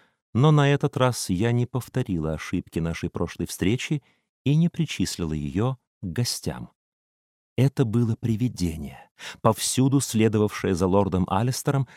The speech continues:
так же, как маленький Роберт следовал за доктором Уайтом. Заметив меня, привидение зашевелило губами, и я была рада, что его проклятия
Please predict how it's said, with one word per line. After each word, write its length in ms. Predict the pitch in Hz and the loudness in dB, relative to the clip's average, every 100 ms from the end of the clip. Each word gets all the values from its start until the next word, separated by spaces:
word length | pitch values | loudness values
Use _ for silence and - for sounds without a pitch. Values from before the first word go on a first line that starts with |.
| - _ - | -20 _ 2
так 220 | 139 113 | 2 2
же, 160 | 120 | -2
как 220 | 143 139 123 | 0 0 2
маленький 560 | 117 120 110 104 101 | 2 2 0 -2 -2
Роберт 600 | 92 104 127 139 131 - _ _ _ | 2 2 2 0 -4 -14 _ _ _
следовал 560 | - 110 104 107 110 107 | -4 2 2 2 0 0
за 160 | 95 | 0
доктором 480 | 82 98 - 95 90 | 2 0 0 -2 0
Уайтом. 420 | 80 71 - - - _ _ _ _ _ _ _ _ - | -2 -4 -10 -18 -20 _ _ _ _ _ _ _ _ 2
Заметив 500 | 107 107 143 147 143 | 4 4 2 0 2
меня, 220 | 139 139 | 2 2
привидение 480 | 135 120 104 113 107 | 4 4 4 2 2
зашевелило 500 | 101 - 101 101 87 | 0 0 0 2 0
губами, 560 | 85 78 117 127 123 - - - | 0 0 0 0 -4 -10 -20 0
и 80 | 175 | 2
я 120 | 190 | 4
была 260 | 156 147 | 4 4
рада, 300 | 143 175 95 | 4 2 0
что 180 | 78 - | -4 -2
его 200 | 87 85 | 0 0
проклятия 680 | - 90 - 95 131 - 123 | 0 -2 0 0 0 -2 -4